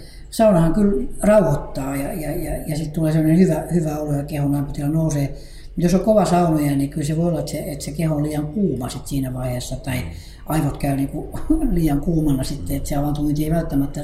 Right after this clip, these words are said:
Speaker 1: viilennä riittävästi.
Speaker 2: Mm.
Speaker 1: Että siellä pitäisi siellä avannuskin olla sitä aika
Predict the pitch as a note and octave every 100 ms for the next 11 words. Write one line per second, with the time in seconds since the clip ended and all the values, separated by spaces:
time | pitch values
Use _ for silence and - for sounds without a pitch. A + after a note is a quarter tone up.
0 | G#3 G3 D#3 B2+ A#2+ A#2+ A#2 - - G2+
1 | - - - - - - - - - -
2 | - - - F#2 - C#4+ C#3 C#3+ C#3+ D#3
3 | C#3+ - D#3+ F3 D3+ C#3 - D3 C#3+ D#3+
4 | D#3+